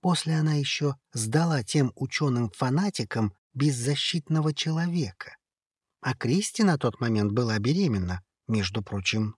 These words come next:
твоей парой. По всем канонам наших законов я должен был казнить твою Алису. Но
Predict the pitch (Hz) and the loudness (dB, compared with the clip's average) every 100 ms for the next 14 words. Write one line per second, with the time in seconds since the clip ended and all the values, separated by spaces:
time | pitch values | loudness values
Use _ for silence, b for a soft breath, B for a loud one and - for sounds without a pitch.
0 | _ 110 101 104 104 - 185 131 165 - | _ -4 -2 -2 -4 -4 -2 -2 -4 -8
1 | _ _ _ _ _ - 156 - 180 151 | _ _ _ _ _ -2 0 2 4 4
2 | - 147 147 131 135 139 - 120 117 127 | 4 4 6 6 4 4 2 0 0 2
3 | 185 175 110 123 135 117 139 127 131 123 | 4 4 2 0 0 2 2 4 2 2
4 | 131 127 - 135 123 151 156 98 - - | 2 0 0 0 4 4 4 0 -10 -10
5 | 92 95 101 - 110 104 92 - - _ | -8 -6 -6 -4 -4 -4 -8 -12 -18 _
6 | _ _ _ - 127 196 233 | _ _ _ -4 0 0 0